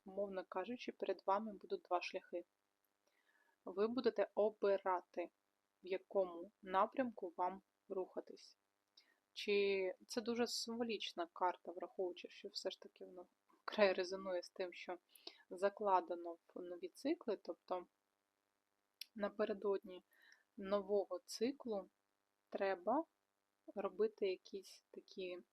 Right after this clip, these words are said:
практики відсікання. Наприклад, залишати в минулому році минуле, дійсно, і рухатись в майбутнє, рухатись в нові якісь напрямки і вчитись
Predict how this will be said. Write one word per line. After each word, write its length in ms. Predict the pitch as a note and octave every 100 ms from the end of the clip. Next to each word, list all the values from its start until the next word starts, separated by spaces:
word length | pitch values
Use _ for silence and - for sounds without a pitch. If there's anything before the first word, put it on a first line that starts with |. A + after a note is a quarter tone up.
| _ _ - - -
практики 680 | A3 - - G#3+ - F#3+ - _ _ -
відсікання. 720 | G3 - G#3 - F3+ E3+ F3
Наприклад, 640 | F3 - G3+ F#3+ C#4 D4 _ _ _ -
залишати 880 | F#3+ G3 - G#3+ A#3+ - G3 F#3 - _
в 80 | F#3
минулому 640 | G3 G3 F#3+ F3+ F3 E3+ E3+
році 460 | F#3+ B3 - A3+ A#3 F#3
минуле, 540 | F3+ F3 E3+ E3 F3 A#3+ _ _ _ _ _ _ _ _ _
дійсно, 580 | G3 F#3 F#3+ F#3+ F#3+ F#3+ - _ _ - _ _
і 200 | G3+ A3 -
рухатись 580 | G3+ G3+ G3 F#3 - F#3
в 20 |
майбутнє, 640 | F3+ E3 F#3 G#3 B3 A3
рухатись 540 | F3 - - G3+ - F3+
в 20 |
нові 260 | F3 E3+
якісь 440 | F#3 F3 - - -
напрямки 680 | F3 F3+ G#3+ G#3+ G#3 F#3+ G3 _ _ _ _ _ -
і 240 | F#3 F#3+ _
вчитись 1080 | - - - F3+ E3+ - A3+ D4 - -